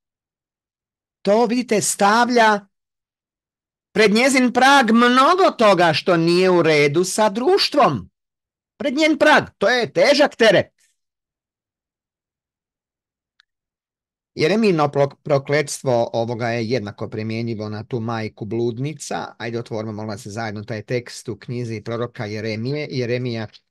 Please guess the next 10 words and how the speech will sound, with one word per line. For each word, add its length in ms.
treće 460
poglavlje, 720
treći 520
redak. 720
Znači, 320
Jeremija 540
tri, 400
redak 420
treći 560
kaže: 540